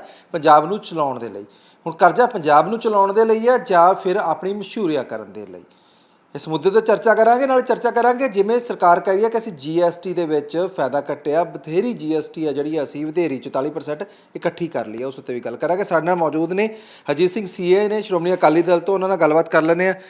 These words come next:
ਸੀ ਏ ਸਾਹਿਬ, ਕਿਸ ਤਰੀਕੇ ਨਾਲ ਸਰਕਾਰ ਇਹ ਦਾਅਵਾ ਕਰ ਰਹੀ ਹੈ ਕਿ ਸਸਤਾ ਕਰਜ਼ਾ ਲੈ ਲਿਆ? ਪਹਿਲੀ ਗੱਲ ਤਾਂ ਕਰਜ਼ਾ ਹੀ ਕਰਜ਼ਾ ਹੁੰਦਾ,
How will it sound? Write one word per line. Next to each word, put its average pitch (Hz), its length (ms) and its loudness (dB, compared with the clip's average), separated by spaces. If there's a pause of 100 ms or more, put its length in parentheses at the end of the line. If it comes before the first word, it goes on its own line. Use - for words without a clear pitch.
(160)
ਸੀ 190 100 -2
ਏ 196 40 2
ਸਾਹਿਬ, 226 220 2
ਕਿਸ 214 120 -6
ਤਰੀਕੇ 214 460 0
ਨਾਲ 202 480 4
ਸਰਕਾਰ 165 400 2
ਇਹ 175 100 0
ਦਾਅਵਾ 139 280 0
ਕਰ 139 160 -4
ਰਹੀ 135 140 -4
ਹੈ 151 40 -4
ਕਿ 185 120 -10
ਸਸਤਾ 190 460 -6
ਕਰਜ਼ਾ 120 340 -6
ਲੈ 107 160 -10
ਲਿਆ? 123 160 -8
ਪਹਿਲੀ 156 220 -4
ਗੱਲ 185 140 0
ਤਾਂ 185 120 -4
ਕਰਜ਼ਾ 151 320 -4
ਹੀ 180 80 0
ਕਰਜ਼ਾ 151 360 0
ਹੁੰਦਾ, 139 300 -10